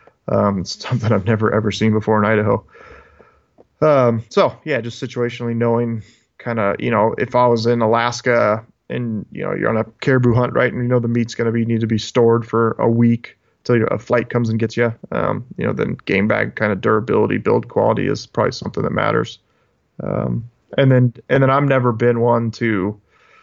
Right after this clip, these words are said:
um, I guess that's, it's probably just 'cause I'm lazy, but,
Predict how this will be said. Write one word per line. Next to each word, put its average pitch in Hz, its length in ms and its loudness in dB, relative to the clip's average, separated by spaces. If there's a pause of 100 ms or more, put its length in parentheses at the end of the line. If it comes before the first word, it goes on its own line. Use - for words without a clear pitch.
(400)
um, 101 600 0 (280)
I - 40 -20
guess 127 180 -4
that's, 117 240 -4
it's - 100 -8
probably 202 240 0
just 131 140 -2
'cause 120 180 0
I'm 90 260 -6 (360)
lazy, 117 600 0
but, - 280 -4